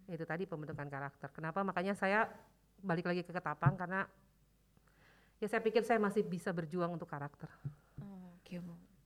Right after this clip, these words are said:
Speaker 1: Ya, karena itu basic ya.
Speaker 2: Hmm, benar
Speaker 1: Orang
Speaker 2: sih.
Speaker 1: kalau punya karakter yang baik pasti berkualitas kok hidupnya.
Speaker 2: Iya, benar, benar.
Speaker 1: Kalau menurut saya ya.
Speaker 2: Iya,
Speaker 1: <laughs>
Speaker 2: karena nggak cuman pinter ya, Bu. Pasti
Speaker 1: Iya,
Speaker 2: orang
Speaker 1: gitu.
Speaker 2: juga perlu
Speaker 1: Iya,
Speaker 2: karakter
Speaker 1: heeh. Berapa
Speaker 2: gitu.
Speaker 1: banyak sih orang yang berhasil karena pinternya kan nggak banyak juga.
Speaker 2: Hmm.
Speaker 1: Tapi orang berhasil karena,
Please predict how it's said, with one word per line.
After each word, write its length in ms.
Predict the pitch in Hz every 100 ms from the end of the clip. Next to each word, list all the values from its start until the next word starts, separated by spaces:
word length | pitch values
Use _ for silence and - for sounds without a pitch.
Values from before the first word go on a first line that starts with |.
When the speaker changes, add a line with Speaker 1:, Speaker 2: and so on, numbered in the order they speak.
| _ -
Speaker 1:
Ya, 160 | 156 -
karena 260 | 170 185
itu 320 | 190 208 208 - - - _ -
basic 380 | 170 160 202
ya. 120 | 147 - - - -
Speaker 2:
Hmm, 180 | 196 185 175 180 -
benar 140 | 196 185
Speaker 1:
Orang 180 | 185 220
Speaker 2:
sih. 60 | 233
Speaker 1:
kalau 120 | 196
punya 180 | 180 175
karakter 280 | 175 170 175
yang 160 | 170
baik 160 | 165 226
pasti 200 | - 214
berkualitas 520 | 180 170 156 151 160
kok 140 | - 151
hidupnya. 480 | 165 156 160 156 - - - -
Speaker 2:
Iya, 0 | 190
benar, 260 | 185 - -
benar. 380 | - - - -
Speaker 1:
Kalau 140 | 180
menurut 160 | 185 170
saya 240 | 175 185 160
ya. 120 | 143 -
Speaker 2:
Iya, 220 | 196 185 175
Speaker 1:
<laughs> 240 | 190 180
Speaker 2:
karena 140 | 190 240
nggak 200 | 240 -
cuman 220 | 214 208
pinter 340 | 196 214 226 226
ya, 140 | 185
Bu. 240 | 175 185 - - - _ -
Pasti 280 | 190 285 262
Speaker 1:
Iya, 80 | 202
Speaker 2:
orang 180 | 180 262
Speaker 1:
gitu. 160 | 247 196
Speaker 2:
juga 180 | 190 185 - -
perlu 260 | - - 240
Speaker 1:
Iya, 120 | 165
Speaker 2:
karakter 340 | 185 180 196 180
Speaker 1:
heeh. 120 | 175
Berapa 180 | 220 254
Speaker 2:
gitu. 80 | 247
Speaker 1:
banyak 160 | 285
sih 140 | 294 381
orang 240 | 254 294
yang 180 | 262 226 214
berhasil 320 | 202 202 214
karena 200 | 196 196
pinternya 360 | 202 190 185 247
kan 100 | 320
nggak 160 | 190
banyak 200 | 170 175
juga. 320 | - 151 147 185
Speaker 2:
Hmm. 540 | - - - - -
Speaker 1:
Tapi 140 | - 285
orang 200 | 269 294
berhasil 380 | 190 208 202 269
karena, 420 | 233 214 208